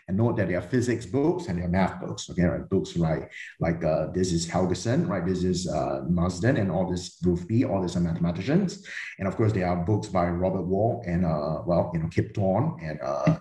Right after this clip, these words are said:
this, uh, uh, uh, math, uh, physicist, okay? So it's universally adopted in the nineteen seventies and eighties, okay? Now, the thing is,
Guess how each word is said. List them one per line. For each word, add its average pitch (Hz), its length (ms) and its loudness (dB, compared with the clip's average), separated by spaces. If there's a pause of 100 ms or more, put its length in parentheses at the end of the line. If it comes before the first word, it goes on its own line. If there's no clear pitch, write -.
this, 82 200 0
uh, 60 200 -2 (200)
uh, 64 220 -2 (240)
uh, 85 80 0
math, 85 260 4 (140)
uh, 80 220 0
physicist, - 640 0
okay? 147 360 2 (200)
So 87 100 -2
it's 85 140 0
universally 131 640 0
adopted 104 640 -2 (240)
in 92 340 2
the 95 100 0
nineteen 98 440 2
seventies 98 560 0
and - 240 -2
eighties, - 800 0
okay? 151 340 4 (760)
Now, 131 180 2
the 139 100 -2
thing 262 180 2
is, - 360 -2